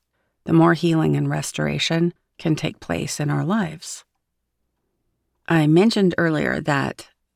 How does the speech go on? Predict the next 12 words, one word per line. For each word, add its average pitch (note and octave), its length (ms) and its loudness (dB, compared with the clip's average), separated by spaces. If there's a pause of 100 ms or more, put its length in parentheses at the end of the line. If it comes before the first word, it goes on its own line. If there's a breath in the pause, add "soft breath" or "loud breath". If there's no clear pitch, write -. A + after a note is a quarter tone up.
(240)
while E3 460 4
they E3 180 4
are C#3 180 0
hoovering, D3 680 2 (160)
there's D#3+ 200 0
another E3 300 4
thing D3 280 2
they're D3 180 -4
doing E3 320 0
during D#3 240 -4
the D#3+ 80 -2
holidays, - 580 -4